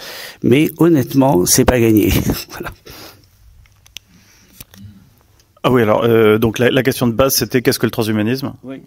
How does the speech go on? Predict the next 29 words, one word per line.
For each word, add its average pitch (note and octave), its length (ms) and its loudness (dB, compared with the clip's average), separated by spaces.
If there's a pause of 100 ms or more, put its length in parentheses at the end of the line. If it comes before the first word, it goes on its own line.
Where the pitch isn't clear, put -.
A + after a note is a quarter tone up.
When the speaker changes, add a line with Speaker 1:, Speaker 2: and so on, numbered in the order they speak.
(160)
Speaker 2:
Donc, A2+ 180 -2
euh, A2 120 4
c'est, A#2+ 200 0
c'est B2 120 0
une A2+ 60 2
question B2 200 0
que A2+ 60 -4
je B2 40 2
me A#2+ 60 4
suis A#2+ 160 2
aussi A#2 220 0
posée, B2 480 2
euh, G2 480 -2 (720)
bon, G#2 160 2
enfin, A2+ 240 0
en, G#2 300 0
vraiment, A2 340 0 (640)
pour A#2 100 -2
trouver A2 200 0
une A2 40 0
réponse A2 300 -4
pour A2 120 -4
moi-même, A#2 320 0
quoi. - 200 -6 (480)
C'est - 400 -4
clairement A2+ 340 0
pas - 100 -2
une A2+ 120 0
philosophie. A#2+ 580 -2